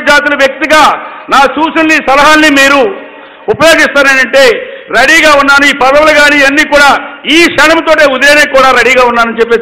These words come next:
తెలియజేసుకుంటూ ఈ అవకాశం ఇచ్చిన మీ అందరికీ కూడా, ఎందుకంటే జనవరి ఆరో తారీఖున ఇరవై సంవత్సరాల సెలబ్రేషన్ నాకు చేస్తున్నారు గవర్నమెంట్. మూడోసారి భారతదేశంలో ఉత్తమ శాసనసభ్యునిగా పాండిచేరి ప్రభుత్వం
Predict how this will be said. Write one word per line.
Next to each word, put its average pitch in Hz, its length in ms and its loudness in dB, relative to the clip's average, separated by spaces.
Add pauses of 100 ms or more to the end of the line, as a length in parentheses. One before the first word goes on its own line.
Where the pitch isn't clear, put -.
తెలియజేసుకుంటూ 233 640 -2 (680)
ఈ 165 40 -6 (100)
అవకాశం 240 340 -4
ఇచ్చిన 233 180 -6 (100)
మీ 214 40 -4 (100)
అందరికీ 262 380 -2 (100)
కూడా, 233 160 2 (640)
ఎందుకంటే 247 260 -2 (100)
జనవరి 277 340 2
ఆరో 262 200 2
తారీఖున 262 280 0
ఇరవై 262 160 2 (120)
సంవత్సరాల 277 480 -2
సెలబ్రేషన్ 269 480 -2
నాకు 262 180 -2
చేస్తున్నారు 254 480 -2
గవర్నమెంట్. 226 380 -4 (580)
మూడోసారి 277 520 2 (120)
భారతదేశంలో 277 600 0 (120)
ఉత్తమ 269 180 -2 (120)
శాసనసభ్యునిగా 269 760 0 (560)
పాండిచేరి 285 540 0
ప్రభుత్వం 285 400 0